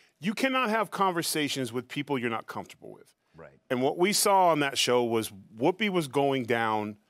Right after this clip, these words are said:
Speaker 1: her own personal beliefs were coming out,
Speaker 2: Mm-hmm.
Speaker 1: and her peers said she's hanging herself. Let's enjoy the fire.
Speaker 2: Really? You think that?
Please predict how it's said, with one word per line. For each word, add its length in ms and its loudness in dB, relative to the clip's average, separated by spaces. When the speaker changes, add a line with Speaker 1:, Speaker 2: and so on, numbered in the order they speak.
Speaker 1:
her 220 0
own 320 2
personal 640 0
beliefs 460 -2
were 80 -6
coming 320 -8
out, 280 -4
Speaker 2:
Mm-hmm. 300 -10
Speaker 1:
and 480 -2
her 140 0
peers 640 0
said 260 -4
she's 240 -6
hanging 320 0
herself. 520 -2
Let's 240 -2
enjoy 300 0
the 80 -4
fire. 380 -6
Speaker 2:
Really? 300 2
You 120 -4
think 220 -2
that? 220 -2